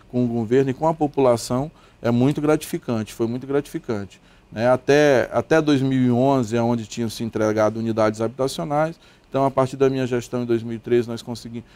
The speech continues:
retomamos a entrega das unidades habitacionais, entregamos mais de três mil e oitocentas unidades habitacionais só na, na, na,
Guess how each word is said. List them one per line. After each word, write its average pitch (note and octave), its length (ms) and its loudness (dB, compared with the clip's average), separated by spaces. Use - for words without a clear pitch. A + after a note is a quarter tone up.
retomamos C#3 680 2
a C#3 80 4
entrega B2+ 340 2
das A#2+ 160 -2
unidades A2+ 380 0
habitacionais, A2 800 -2
entregamos B2+ 500 2
mais D#3 240 2
de C3+ 140 -2
três B2+ 260 2
mil B2+ 180 -2
e B2+ 40 2
oitocentas A#2+ 500 -2
unidades A2 400 -2
habitacionais G#2+ 680 -4
só - 160 -2
na, A#2+ 260 0
na, A2+ 240 -2
na, G#2+ 480 -6